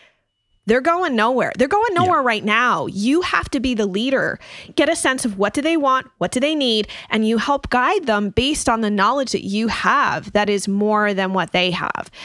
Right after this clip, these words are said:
Speaker 1: And if they're the right fit based on, you know, how you talk about things and, and
Speaker 2: Mm-hmm.
Speaker 1: whatnot, then you can make a decision. Do you work with that person in a group setting, a one-on-one? Maybe they just do your D I Y programs and they get better from that. That's awesome.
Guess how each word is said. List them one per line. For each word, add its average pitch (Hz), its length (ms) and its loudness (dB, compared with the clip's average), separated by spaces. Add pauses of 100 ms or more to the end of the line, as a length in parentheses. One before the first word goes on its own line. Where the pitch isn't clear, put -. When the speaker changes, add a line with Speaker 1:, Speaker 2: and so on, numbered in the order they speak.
(240)
Speaker 1:
And 208 140 4
if 202 80 -2
they're 220 160 2
the 208 140 0
right 202 280 0
fit 294 380 0
based 220 340 -2
on, 190 340 0 (600)
you 220 140 -2
know, 180 220 2
how 185 180 0
you 202 160 -2
talk 311 320 -2
about 214 260 -2
things 190 460 -2
and, 185 240 -2
and 180 160 -2
Speaker 2:
Mm-hmm. 180 60 0
Speaker 1:
whatnot, 185 480 0
then 240 200 0
you 247 140 -2
can 262 160 -4
make 247 160 0
a 240 40 0
decision. 247 520 0
Do 196 100 0
you 185 180 0
work 185 220 -4
with 196 80 -2
that 185 160 0
person 190 300 -2
in 190 100 0
a 196 60 -2
group 269 200 -2
setting, 220 380 0
a - 140 -6
one-on-one? 196 680 0 (380)
Maybe 214 200 2
they 233 140 2
just 233 280 -2
do 285 180 0
your 277 200 0
D 254 140 0
I 233 120 2
Y 220 160 2
programs 208 500 0
and 202 100 0
they 220 100 0
get 262 120 0
better 294 220 0
from 339 160 -6
that. 453 140 0
That's 196 180 -2
awesome. 214 480 -2